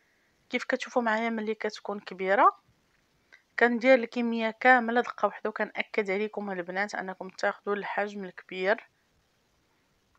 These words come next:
فوالا كيف كتشوفوا معايا كنا طحنا فيها العشوب ديال الناس ديال صحاب السكري، اللي غنخلي لكم الوصفه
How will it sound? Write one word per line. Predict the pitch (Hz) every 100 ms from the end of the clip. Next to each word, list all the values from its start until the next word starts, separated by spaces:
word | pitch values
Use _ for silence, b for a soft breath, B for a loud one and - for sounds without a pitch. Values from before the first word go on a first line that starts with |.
| _ _ _ _ _ _ _ - _ _ _ _ _ _ _ _ _ _ _ _ _ - 190
فوالا | 190 190 180 190
كيف | - 180
كتشوفوا | - - - - 190
معايا | 170 180 202 226
كنا | 226 233 247
طحنا | 247 262 285
فيها | 277 277 262
العشوب | 233 208 - 262 208
ديال | 214
الناس | 226 220 -
ديال | 175 175
صحاب | - 180
السكري، | - - 262 - 226
اللي | 254 233
غنخلي | 240 - 233
لكم | 240 220
الوصفه | 185 185 190 -